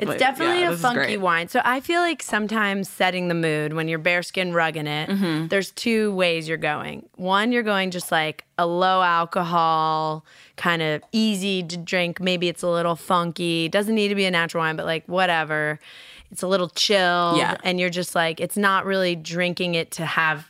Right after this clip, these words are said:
Speaker 1: intoxication. You're just drinking it to, like, set the vibe. So I kinda picked this one.
Speaker 2: Like it?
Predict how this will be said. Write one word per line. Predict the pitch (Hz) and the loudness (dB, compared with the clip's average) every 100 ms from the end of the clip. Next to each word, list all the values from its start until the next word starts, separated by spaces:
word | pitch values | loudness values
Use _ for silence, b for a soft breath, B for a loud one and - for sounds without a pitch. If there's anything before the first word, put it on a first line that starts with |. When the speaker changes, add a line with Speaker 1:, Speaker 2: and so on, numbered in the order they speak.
| - | -8
Speaker 1:
intoxication. | 170 - 160 - 185 - 180 165 214 214 | -8 -2 -2 -2 -10 -4 -2 0 0 0
You're | 220 | 0
just | 175 165 | -2 -4
drinking | 185 165 170 160 | -4 -2 -4 -4
it | - | -4
to, | 165 | -6
like, | 165 - | -6 -6
set | 160 | -8
the | 170 | -6
vibe. | 170 113 - | -4 -6 -6
So | - | -10
I | 170 | -4
kinda | - 165 | -2 -2
picked | 151 160 - 165 | -4 -8 -8 -6
this | 156 - | -6 -4
one. | 151 147 151 156 | -4 -4 -6 -10
Speaker 2:
Like | 175 143 - | -10 -10 -6
it? | 247 370 | -2 -2